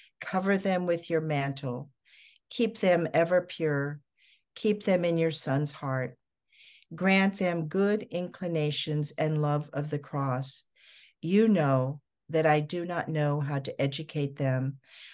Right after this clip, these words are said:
I do not know how to be a mother. You know, O Mary, shelter them in your bosom. Keep them pure for Jesus. O Mary, for him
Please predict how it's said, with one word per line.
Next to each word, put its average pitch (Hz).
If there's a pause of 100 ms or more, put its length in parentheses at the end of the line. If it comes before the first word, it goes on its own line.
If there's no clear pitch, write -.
(160)
I 175
do 190
not 185
know 151
how 147
to 143
be 143
a 135
mother. 135 (560)
You 185
know, 165
O 156
Mary, 131 (320)
shelter 170
them 160
in 151
your 147
bosom. 135 (360)
Keep 190
them 170
pure 160
for 156
Jesus. 139 (460)
O 170
Mary, 147
for 147
him 143